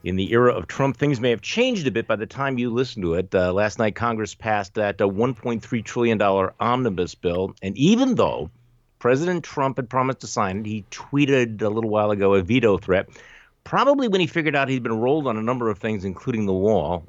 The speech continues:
Um, but interestingly enough, that may be only the third or fourth biggest story of the day. The stock market crashed yesterday, partly on fears of a new trade war.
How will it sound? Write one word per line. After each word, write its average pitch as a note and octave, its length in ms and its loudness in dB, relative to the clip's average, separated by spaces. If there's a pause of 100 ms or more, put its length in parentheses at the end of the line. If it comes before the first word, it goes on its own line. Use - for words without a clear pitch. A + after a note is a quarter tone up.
(100)
Um, F2+ 420 0 (560)
but C#3+ 160 0
interestingly F3+ 500 -2
enough, C#3+ 180 0
that C3+ 140 -4
may D3+ 200 2
be G3 140 0
only D#3+ 180 -2
the B2+ 100 -4
third D#3+ 240 -2
or D3 60 -2
fourth C#3 340 -2
biggest C#3+ 300 0
story C#3 340 0
of A2+ 160 2
the A#2 100 2
day. C#3 260 4
The G#2 120 -4
stock E3 420 -2
market C#3 320 -8
crashed D3 540 -4
yesterday, F#2 420 -4
partly A#2+ 320 -4
on A2+ 120 -2
fears A2+ 260 -2
of G#2+ 80 -4
a G#2 40 -4
new A2+ 120 0
trade A2 320 0
war. F2 320 0